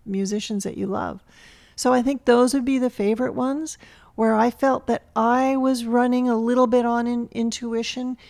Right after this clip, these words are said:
and because I knew their work so well that I could push stuff. So people like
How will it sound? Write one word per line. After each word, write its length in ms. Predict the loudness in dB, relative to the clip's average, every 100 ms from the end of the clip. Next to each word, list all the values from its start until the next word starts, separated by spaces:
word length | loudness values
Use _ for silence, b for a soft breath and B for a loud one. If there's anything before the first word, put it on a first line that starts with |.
| B
and 100 | -6
because 260 | -4 -4 -2
I 100 | 0
knew 500 | 2 2 0 -2 0
their 200 | 0 2
work 240 | -2 -4
so 220 | -4 -2
well 300 | 0 -2 -2
that 160 | -2 -2
I 140 | -2
could 240 | -4 -8 -12
push 260 | -10 -8
stuff. 360 | -6 -4 -6 -8 -20 B B B B
So 520 | -4 0 2 2 0
people 500 | -4 -6 -2 -2 0
like 560 | 0 0 -6 -18 -20